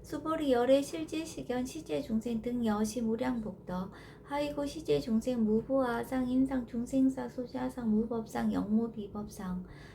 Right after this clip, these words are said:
하이고 시제 중생 약심치상 즉이차 가인 중생수자, 약지법상 즉차 가인 중생수자,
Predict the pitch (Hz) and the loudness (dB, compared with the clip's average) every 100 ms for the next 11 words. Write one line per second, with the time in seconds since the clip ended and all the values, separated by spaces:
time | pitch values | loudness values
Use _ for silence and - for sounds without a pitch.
0 | - - 302 311 302 302 - 339 320 254 | -18 -8 -2 0 0 -2 -4 -6 -2 -2
1 | 240 254 233 214 214 277 277 - 262 262 | 0 0 2 2 0 0 -2 0 -2 2
2 | 254 254 254 262 262 277 262 226 214 240 | 2 0 -4 -4 -4 -4 -4 0 0 0
3 | 233 226 247 269 262 240 208 190 202 - | -2 -4 0 2 2 0 -8 -8 -8 -12
4 | - - - 226 233 - 311 269 247 - | -18 -14 -2 -2 -2 -4 -2 -2 -2 -4
5 | 247 240 240 - 262 247 226 233 220 226 | -4 -4 -8 -6 -4 -2 -2 -2 -2 -2
6 | 226 254 254 214 208 185 | -2 -2 -4 -8 -8 -8